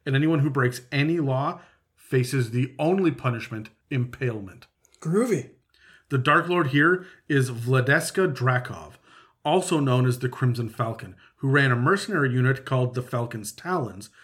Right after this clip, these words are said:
Speaker 1: until they accidentally killed someone important, which started a war between her forces and the citizens of her country.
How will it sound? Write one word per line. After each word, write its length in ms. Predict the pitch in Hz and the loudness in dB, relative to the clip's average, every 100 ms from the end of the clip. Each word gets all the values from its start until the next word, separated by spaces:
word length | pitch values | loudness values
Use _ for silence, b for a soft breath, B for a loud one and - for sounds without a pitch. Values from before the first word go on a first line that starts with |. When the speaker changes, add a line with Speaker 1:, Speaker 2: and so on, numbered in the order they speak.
| b b | b b
Speaker 1:
until 280 | 151 131 131 | -4 0 2
they 140 | 127 139 | 0 0
accidentally 640 | 131 127 123 151 165 170 | -4 -2 -2 -2 -2 -10
killed 340 | - 190 214 202 | -2 0 0 -2
someone 240 | 185 185 | -2 -2
important, 480 | 208 - 113 131 - B B B B | -2 -6 -6 -6 -12 B B B B
which 240 | 127 131 - | -2 0 -2
started 340 | - 139 160 | 2 2 4
a 60 | 180 | 0
war 300 | 131 135 143 | 2 2 2
between 340 | 131 139 127 | 0 0 -4
her 180 | 113 160 | 0 -2
forces 540 | 165 180 175 208 202 B B _ | 0 -2 0 -2 -6 B B _
and 120 | 160 147 | -4 -2
the 60 | |
citizens 440 | 135 135 123 131 123 | -2 -2 -2 -2 -2
of 120 | 117 | -6
her 80 | 110 | -10
country. 480 | - 139 - - | -6 -6 -6 -16